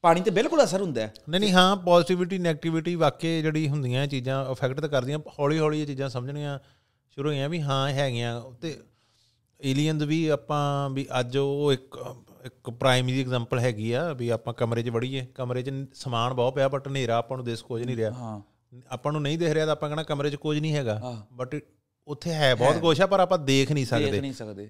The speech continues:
Speaker 2: ਸੋ ਇਦਾਂ ਹੀ ਹੋ ਸ-, ਅਜੇ ਆਪਣੀ ਸਮਝ ਚੋਂ ਗੱਲਾਂ ਬਾਹਰ ਆ।
Speaker 1: ਸਮਝ, ਹਾਂ।
Speaker 2: ਹੋ ਸਕਦਾ ਵਾਕਈ ਇਹਨਾਂ ਦੀ ਕੋਈ ਇੰਟਰੈਕਸ਼ਨ ਕਦੀ ਹੋ ਗਈ ਹੋਵੇ, ਕੋਈ ਇੱਕ ਦੀ ਟੈਕਨੋਲੋਜੀ ਹੱਥ ਲੱਗੀ ਹੋਵੇ, ਉਸ ਤੋਂ ਗਾਂਹ ਚਾਬੀ ਲੱਭ ਗਈ,
Speaker 1: ਹੂੰ।
Speaker 2: ਹਨਾ,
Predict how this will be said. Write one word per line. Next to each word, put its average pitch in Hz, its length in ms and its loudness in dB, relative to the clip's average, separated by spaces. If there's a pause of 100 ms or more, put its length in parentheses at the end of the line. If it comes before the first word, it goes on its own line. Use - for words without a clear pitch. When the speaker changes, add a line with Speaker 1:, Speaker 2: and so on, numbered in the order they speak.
Speaker 2:
ਸੋ 139 120 0
ਇਦਾਂ 135 200 0
ਹੀ 165 120 -2
ਹੋ 139 240 0
ਸ-, 120 180 -4
ਅਜੇ 127 180 4
ਆਪਣੀ 131 580 -2 (640)
ਸਮਝ 131 300 0
ਚੋਂ 143 140 -2
ਗੱਲਾਂ 131 240 2
ਬਾਹਰ 117 320 6
ਆ। 143 120 4
Speaker 1:
ਸਮਝ, 170 320 -8
ਹਾਂ। 135 80 2
Speaker 2:
ਹੋ 170 80 4
ਸਕਦਾ 151 420 2
ਵਾਕਈ 143 280 2
ਇਹਨਾਂ 143 160 -4
ਦੀ 139 140 -6
ਕੋਈ 139 420 -6
ਇੰਟਰੈਕਸ਼ਨ 131 600 -4
ਕਦੀ 127 240 -4
ਹੋ 123 160 -2
ਗਈ 117 160 -4
ਹੋਵੇ, 127 200 -2
ਕੋਈ 131 200 -2
ਇੱਕ 127 140 -2
ਦੀ 135 140 0
ਟੈਕਨੋਲੋਜੀ 123 500 2
ਹੱਥ 131 240 2
ਲੱਗੀ 117 280 -4
ਹੋਵੇ, 120 120 -2
ਉਸ 117 120 -2
ਤੋਂ 123 200 -6
ਗਾਂਹ 113 340 -2
ਚਾਬੀ 117 420 2
ਲੱਭ 120 180 4
ਗਈ, 123 300 0
Speaker 1:
ਹੂੰ। 120 640 -8
Speaker 2:
ਹਨਾ, 160 140 -2